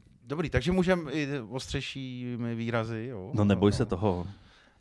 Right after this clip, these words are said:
Speaker 1: A ještě
Speaker 2: Hele,
Speaker 1: jsem,
Speaker 2: lidi,
Speaker 1: ještě
Speaker 2: který
Speaker 1: jsem měl jeden dotaz, ještě
Speaker 2: No.
Speaker 1: jeden dotaz. Eh, aby jsme tam dostali do,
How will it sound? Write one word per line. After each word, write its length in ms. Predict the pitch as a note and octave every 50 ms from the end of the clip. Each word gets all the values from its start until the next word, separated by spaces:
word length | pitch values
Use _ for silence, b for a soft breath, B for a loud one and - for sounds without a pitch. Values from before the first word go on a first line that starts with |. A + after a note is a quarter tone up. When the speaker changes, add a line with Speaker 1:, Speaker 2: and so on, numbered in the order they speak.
| b -
Speaker 1:
A 80 | - B2+ -
ještě 180 | C3 - D#3+
Speaker 2:
Hele, 160 | - C3+ D3+ E3
Speaker 1:
jsem, 80 | C#3+ C3
Speaker 2:
lidi, 180 | C#3+ D#3 F#3+
Speaker 1:
ještě 80 | F3+ - G#3
Speaker 2:
který 120 | F#3 F3
Speaker 1:
jsem 60 | F#3 E3
měl 120 | G#3+ G3+
jeden 200 | G3 E3+ D#3+ D3+
dotaz, 200 | C#3 - - - - -
ještě 240 | G3 - - G#3
Speaker 2:
No. 60 | - -
Speaker 1:
jeden 120 | F#2+ G2+
dotaz. 320 | - D3+ B2 A2 - - b b b b b b b b - - A2 G2 F#2 F#2 -
Eh, 60 | D3 B B B B B B B B B B - - - - - -
aby 180 | C#3 C#3+ D#3+
jsme 160 | - F#3 E3+
tam 140 | D3 E3+ D#3+
dostali 500 | D#3+ D#3+ - - E3 D#3+ D3 C3+ B2 - -
do, 400 | A#2+ A#2 C3+ C3 B2 A#2+ A#2